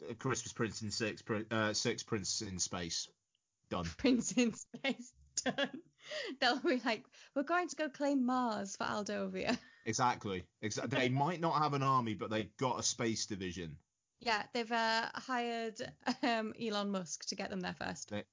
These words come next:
Speaker 1: yep, there you go. Job done.
Speaker 2: I think you should go work for Netflix.
Speaker 1: Check, please, Netflix.
Speaker 2: <laughs> I, I was, I would so love it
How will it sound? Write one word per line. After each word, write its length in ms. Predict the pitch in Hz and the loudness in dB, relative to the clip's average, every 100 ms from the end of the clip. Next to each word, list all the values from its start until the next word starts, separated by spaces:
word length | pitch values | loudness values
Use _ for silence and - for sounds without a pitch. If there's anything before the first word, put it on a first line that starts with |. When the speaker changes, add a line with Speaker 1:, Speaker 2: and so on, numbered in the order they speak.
| _ | _
Speaker 1:
yep, 200 | 110 - | -6 -4
there 100 | 104 | -2
you 100 | 101 | -2
go. 160 | 92 87 - | -2 -4 -4
Job 200 | 110 92 | -6 -4
done. 180 | 98 87 - _ _ _ _ - _ | -4 -6 -10 _ _ _ _ -20 _
Speaker 2:
I 100 | 269 | -2
think 100 | 330 | 0
you 60 | 330 | 0
should 160 | 320 294 | 0 0
go 80 | |
work 180 | 269 254 | 0 0
for 80 | 247 | 0
Netflix. 560 | 254 - 202 - - - _ | 0 -2 -6 -6 -12 -18 _
Speaker 1:
Check, 300 | - 127 - | -6 -6 -6
please, 320 | 120 107 95 | -4 -2 -2
Netflix. 600 | 98 92 - 95 - - - 208 254 | -6 -10 -6 -6 -6 -10 -12 -2 0
Speaker 2:
<laughs> 500 | - 285 285 277 285 392 339 - - | 2 2 2 -2 -4 -10 -10 -6 -4
I, 280 | 247 254 - - | -2 -2 -4 -4
I 120 | 208 | -2
was, 340 | 196 208 - - | -2 -6 -6 -4
I 80 | 190 | -2
would 180 | 190 | -2
so 360 | - - 196 185 | -6 -6 -4 -2
love 220 | 185 175 | -4 -4
it 220 | 185 190 | -4 -6